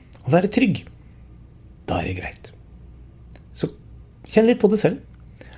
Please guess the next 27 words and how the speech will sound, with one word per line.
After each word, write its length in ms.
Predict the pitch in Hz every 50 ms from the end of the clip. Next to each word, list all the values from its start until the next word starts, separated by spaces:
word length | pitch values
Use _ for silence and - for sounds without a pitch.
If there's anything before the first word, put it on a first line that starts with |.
| - - - -
Kan 280 | - 156 175 202 208 190
du 100 | 208 226 233
nok 300 | 262 - - - - - - - - - - - - - - - - - - - -
om 340 | 120 147 165 175 185 180 170 - - - - -
de 340 | - 131 110 110 120 120 139 151
produktene 340 | - 160 131 120 98 - 139 131
og 60 | -
tjenestene 300 | 139 107 98 - 107 104
du 80 | 110 104
representerer, 640 | 107 104 - 107 101 107 107 98 95 131 202 - - - - - - - - - -
til 320 | - - - 113 107 117 117 - - - - - - - - - - -
at 140 | - - -
det 80 | 127 110
bidrar 360 | 110 135 113 95 87 92 92 -
til 220 | - 214 214 220 - - - -
at 100 | - 107 123
du 40 | 123
kan 140 | - 127 117
velge 400 | 117 107 87 82 - 92 87 90 - - - -
å 100 | - 95
være 220 | 95 98 87 113 -
trygg? 280 | - 90 82 - - - - - - - - - - - - - - - - - - - - - - - - - - - - - - - - - - - - - - - - - - - - - - - - - - - - - -
Og 120 | - 117 113
så 120 | - 131
kommer 240 | - - 131 135 135
nummer 160 | 147 156 170
to, 220 | 170 - - 98